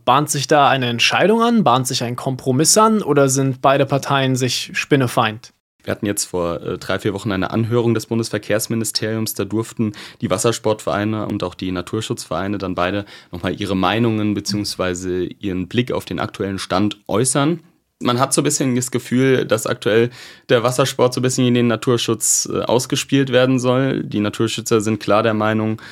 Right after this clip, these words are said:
Speaker 2: dieses Gebiet darf nicht von Wassersportlern genutzt werden. Die Wassersportler sind der Meinung, ähm, wir brauchen diesen Stillwasserbereich unbedingt, weil wir gar keine alte-, andere Alternative haben. Aber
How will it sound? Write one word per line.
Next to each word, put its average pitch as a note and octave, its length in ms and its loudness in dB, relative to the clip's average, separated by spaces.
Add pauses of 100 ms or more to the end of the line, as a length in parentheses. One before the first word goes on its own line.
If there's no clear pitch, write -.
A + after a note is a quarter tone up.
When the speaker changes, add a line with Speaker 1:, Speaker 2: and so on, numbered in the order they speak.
(240)
Speaker 2:
dieses G#2 240 0
Gebiet A2+ 540 -2
darf A2 360 0
nicht - 540 0
von A2+ 240 -2
Wassersportlern A2+ 640 0
genutzt A2+ 420 -4
werden. A#2+ 400 2 (380)
Die A2 100 0
Wassersportler A#2 840 2
sind A2+ 320 -2
der A2+ 80 0
Meinung, A2+ 560 -2 (180)
ähm, G2+ 320 -6
wir G2+ 260 -2
brauchen C#3 480 0 (140)
diesen A2 180 -4
Stillwasserbereich A#2+ 760 -2
unbedingt, A#2 400 -2
weil G#2+ 140 0
wir G#2+ 80 0
gar G#2 120 0
keine G2+ 280 -6
alte-, G#2 340 -6
andere G#2 260 -2
Alternative G2+ 640 -2
haben. B2+ 300 0 (400)
Aber A#2 400 2